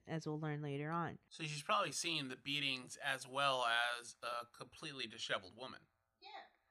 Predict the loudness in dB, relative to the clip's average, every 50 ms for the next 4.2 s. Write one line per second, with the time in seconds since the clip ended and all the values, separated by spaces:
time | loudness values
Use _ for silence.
0 | _ -20 -20 -20 _ _ _ -6 6 8 10 10 10 10 10 12 12 12 8 4
1 | 2 10 12 12 12 12 12 10 8 2 -8 2 6 8 10 10 10 8 6 2
2 | 8 10 10 10 10 8 -2 _ _ _ _ _ _ _ _ _ _ _ _ _
3 | _ 0 4 6 6 6 8 10 10 10 10 8 12 12 12 12 12 12 12 10
4 | 6 2 -2